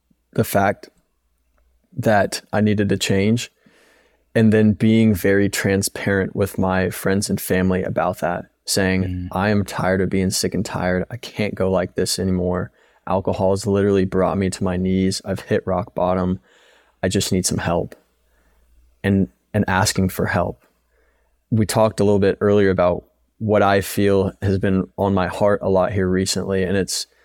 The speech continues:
Speaker 1: it's spending time with the people you love. And I w-, was lucky enough to have people that, that loved me and were, were willing to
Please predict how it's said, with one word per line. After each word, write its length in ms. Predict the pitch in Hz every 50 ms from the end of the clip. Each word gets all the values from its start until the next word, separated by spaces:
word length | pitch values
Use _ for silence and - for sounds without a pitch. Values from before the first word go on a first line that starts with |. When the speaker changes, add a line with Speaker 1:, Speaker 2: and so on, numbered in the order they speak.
| _ _ _ _ _ _ _ _ _
Speaker 1:
it's 140 | - 98 -
spending 260 | - - 107 104 101
time 220 | - - 98 98
with 100 | 98 92
the 60 | -
people 320 | - - 107 98 - 95 92
you 100 | 92 90
love. 400 | 90 87 90 101 120 - - - _ _ _ _ _ _ _ _ _ - _ _ _
And 600 | 98 101 98 98 95 92 92 92 92 92 - - - _ _ _ _ _ _ _ _ _ _ _ _ _
I 280 | - 98 98 101 101 101
w-, 160 | 98 98 95 -
was 280 | 113 104 107 101 - -
lucky 300 | 104 104 101 - - 104
enough 300 | 98 98 95 92 - -
to 80 | 92
have 320 | 80 87 95 95 92 - -
people 320 | - 101 90 - 98 92
that, 260 | 92 90 90 87 -
that 180 | - 92 85 98
loved 300 | 98 95 98 98 - -
me 160 | 95 92 92
and 180 | 92 - - 98
were, 200 | 92 95 95 104 - - _ _ _
were 280 | - 101 95 95 95 - _
willing 520 | 110 104 107 107 107 110 107 104 104 98
to 460 | - - - - 104 101 98 95 95